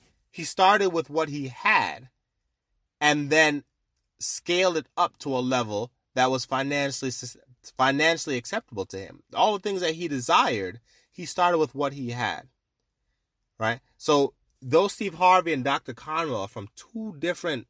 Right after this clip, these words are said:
centuries, they're still speaking the same language. And this is a side note. This has nothing to do with the book, but this is why reading is so important,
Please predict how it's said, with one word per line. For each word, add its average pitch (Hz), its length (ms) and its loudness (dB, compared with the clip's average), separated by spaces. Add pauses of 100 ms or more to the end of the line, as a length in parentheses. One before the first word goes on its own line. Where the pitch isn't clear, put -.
centuries, 117 1000 -4 (1120)
they're 165 180 4
still 190 300 -2
speaking 151 760 -6 (200)
the 131 100 -2
same 147 600 -2 (120)
language. 117 720 -2 (840)
And 135 280 2
this 185 160 -2
is 156 120 -2
a 139 40 0
side 160 380 4
note. 117 100 -2
This 127 100 -6
has 156 140 -6
nothing 170 260 -6
to 160 40 -8
do 160 60 -2
with 151 100 -2
the 127 60 -4
book, 202 320 -4
but 123 240 0 (320)
this 180 180 -4
is 180 80 -12
why 165 180 4
reading 147 440 0
is 135 120 -4
so 151 200 0
important, 127 580 -4